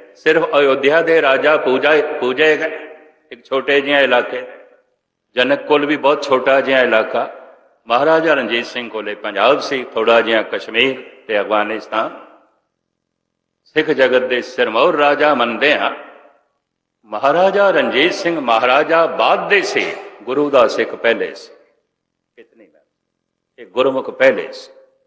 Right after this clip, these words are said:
ਉਹਦੀ ਜੀਵਨ ਸ਼ੈਲੀ ਦੱਸਦੀ ਹੈ, ਉਹਦੇ ਜੀਵਨ ਦਾ ਜੋ ਹੈ ਢੰਗ ਦੱਸਦਾ ਹੈ। ਪਰ ਸਮੁੱਚੇ ਸੰਸਾਰ ਦੇ ਵਿੱਚ ਸਤਾ ਕਦੀ ਸਤਵਾਦੀ ਦੇ ਹੱਥ 'ਚ ਨਹੀਂ ਰਹੀ। ਨਹੀਂ। ਹਾਲਸ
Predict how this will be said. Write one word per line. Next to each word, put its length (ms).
ਉਹਦੀ 220
ਜੀਵਨ 360
ਸ਼ੈਲੀ 420
ਦੱਸਦੀ 400
ਹੈ, 80
ਉਹਦੇ 200
ਜੀਵਨ 420
ਦਾ 140
ਜੋ 160
ਹੈ 180
ਢੰਗ 280
ਦੱਸਦਾ 360
ਹੈ। 60
ਪਰ 140
ਸਮੁੱਚੇ 720
ਸੰਸਾਰ 760
ਦੇ 120
ਵਿੱਚ 100
ਸਤਾ 760
ਕਦੀ 280
ਸਤਵਾਦੀ 680
ਦੇ 120
ਹੱਥ 260
'ਚ 140
ਨਹੀਂ 240
ਰਹੀ। 120
ਨਹੀਂ। 120
ਹਾਲਸ 320